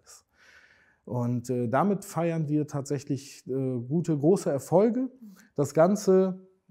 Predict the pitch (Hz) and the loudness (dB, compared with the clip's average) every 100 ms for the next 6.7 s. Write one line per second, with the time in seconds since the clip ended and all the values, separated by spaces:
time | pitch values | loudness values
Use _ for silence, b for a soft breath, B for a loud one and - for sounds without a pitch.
0 | - 139 - 139 143 147 139 135 208 - | -10 -8 -2 2 2 2 0 4 4 2
1 | - 214 220 143 131 151 139 139 123 135 | -4 -2 -2 -6 -4 -2 -2 -2 0 0
2 | 160 170 170 143 139 139 127 135 139 131 | 2 2 0 0 -2 -4 -4 -2 0 0
3 | 127 139 - 139 117 131 123 123 - 131 | -2 -4 -4 -8 -6 -6 -4 -4 -4 -6
4 | 135 135 117 131 135 135 127 123 123 135 | -6 -6 -6 -4 -6 -4 -6 -6 -6 -6
5 | 135 127 123 - 117 - 160 - - - | -6 -6 -8 -8 -12 -4 -2 -2 -6 -14
6 | 113 135 180 - 82 80 | -8 -6 -8 -10 -14 -16